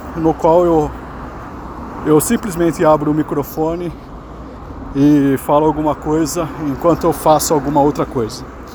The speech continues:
Basicamente, eu, agora eu tô andando, vocês podem ouvir os carros aqui passando, eu tô perto de uma, de uma avenida e eu estou em,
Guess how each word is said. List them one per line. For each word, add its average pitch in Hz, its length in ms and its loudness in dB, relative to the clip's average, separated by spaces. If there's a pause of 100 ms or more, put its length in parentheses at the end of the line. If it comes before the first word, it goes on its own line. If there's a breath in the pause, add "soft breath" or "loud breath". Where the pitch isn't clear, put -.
(420 loud breath)
Basicamente, 151 500 4
eu, 151 280 4
agora 151 320 4
eu 147 80 6
tô 156 240 4
andando, 156 560 2 (800)
vocês - 180 -2
podem 156 240 4
ouvir 147 160 4
os 147 180 0
carros 131 540 0
aqui 131 220 -4
passando, 139 600 0 (160)
eu 135 80 -4
tô 147 140 -2
perto 151 320 2
de 143 100 -2
uma, 139 320 2 (640)
de - 60 -6
uma 143 140 4
avenida 147 580 2 (1400 loud breath)
e 143 40 4
eu 147 60 6
estou 165 300 0
em, 170 80 0